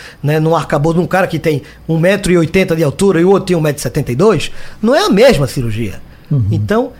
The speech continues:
Speaker 1: por mais que a inteligência artificial esteja sendo avançada, é verdade, hoje já tem muitos dados que você consegue compilar em milhões de pessoas operadas as variâncias anatômicas, as variações anatômicas de cada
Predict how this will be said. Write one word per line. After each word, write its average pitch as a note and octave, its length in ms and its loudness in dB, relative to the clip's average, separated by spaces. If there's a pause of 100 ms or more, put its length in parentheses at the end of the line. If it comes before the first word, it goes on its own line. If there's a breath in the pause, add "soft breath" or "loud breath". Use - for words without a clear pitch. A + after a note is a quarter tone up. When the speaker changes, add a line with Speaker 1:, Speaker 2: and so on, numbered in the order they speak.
(200 loud breath)
Speaker 1:
por F3+ 140 0
mais B3+ 260 2
que - 80 -2
a B3 40 2
inteligência G3+ 580 0
artificial C#3+ 520 -4 (240)
esteja C3 320 -2
sendo C3 380 -6
avançada, B2 840 -4 (100)
é A2+ 120 -6
verdade, G2+ 480 -6 (240 loud breath)
hoje F#3+ 240 2
já D3+ 180 0
tem D3+ 160 -2
muitos E3+ 600 2
dados C3 480 -4 (240 loud breath)
que F#3 100 0
você F3 300 0
consegue F3 480 -2
compilar E3+ 680 0 (260 loud breath)
em E3+ 140 -2
milhões G3+ 540 2
de G3+ 80 0
pessoas D#3+ 340 -2
operadas C#3 540 -2
as F3+ 260 0
variâncias F#3 1000 0
anatômicas, D3 640 -2
as A#2 80 -6
variações D#3 720 -2 (240 loud breath)
anatômicas C#3+ 680 -2
de D#3 100 -4
cada C3 420 -4